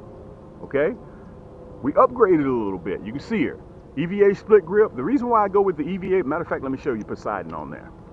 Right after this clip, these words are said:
These are my cams. The, all these are, are my rod and reels. That's that Poseidon. Is it upside down? No, it's not upside down. This is a six, six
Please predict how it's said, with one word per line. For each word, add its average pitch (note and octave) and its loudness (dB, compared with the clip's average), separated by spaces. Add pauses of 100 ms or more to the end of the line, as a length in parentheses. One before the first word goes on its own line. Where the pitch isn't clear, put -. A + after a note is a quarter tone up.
These F#3 -4
are - -4
my G3 2
cams. B2 -4
The, A2+ -4
all D#3+ 2
these G3 -2
are, D#3+ -2
are B2+ 0
my C#3+ 0
rod D#3 2
and C#3+ 0
reels. B2 -4 (360)
That's - -10
that D3+ 0
Poseidon. B2+ -2 (240)
Is G#2 -10
it B2+ -8
upside D#3 -10
down? F#3 -12
No, C2 -12
it's - -16
not A#1 -14
upside - -18
down. - -16 (1040)
This E3 0
is D#3+ -2
a B2+ 0 (480)
six, - -2 (500)
six - -6